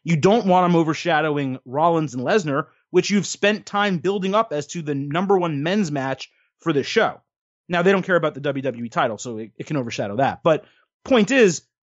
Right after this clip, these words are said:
who is this opponent gonna be? Is it gonna be Baron Corbin as they teased Monday night on Raw?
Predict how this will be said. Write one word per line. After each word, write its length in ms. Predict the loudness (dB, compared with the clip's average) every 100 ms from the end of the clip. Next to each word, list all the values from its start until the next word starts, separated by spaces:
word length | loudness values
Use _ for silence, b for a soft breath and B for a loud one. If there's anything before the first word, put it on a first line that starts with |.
| _
who 240 | 2 4 6
is 140 | 4
this 160 | 0 -4
opponent 420 | -2 0 0 2
gonna 160 | 0 2
be? 260 | 0 -2 _ _ _
Is 120 | 0
it 100 | 0
gonna 200 | 0 2
be 120 | 2 2
Baron 340 | 2 2 0
Corbin 380 | 0 0 0 -4
as 100 | -4
they 80 | -6
teased 320 | -6 -8 -2
Monday 240 | 0 0
night 160 | 0 2
on 160 | 0
Raw? 320 | 2 2 2